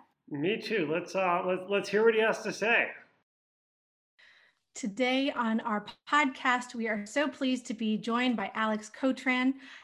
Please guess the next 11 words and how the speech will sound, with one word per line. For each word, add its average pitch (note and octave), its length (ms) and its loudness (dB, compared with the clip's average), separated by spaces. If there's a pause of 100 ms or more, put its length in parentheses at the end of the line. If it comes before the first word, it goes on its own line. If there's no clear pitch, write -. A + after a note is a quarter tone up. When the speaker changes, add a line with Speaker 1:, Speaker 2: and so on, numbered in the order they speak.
(100)
Speaker 2:
Alex B3+ 420 0
is A3+ 240 -2
founder C#4 540 4
and G#3 240 -2
president B3 580 -2
of G#3 80 -2
the G#3+ 180 -6
A A#3+ 140 -2
I A3+ 240 0
Education G#3 640 -6
Project. F#3 580 -8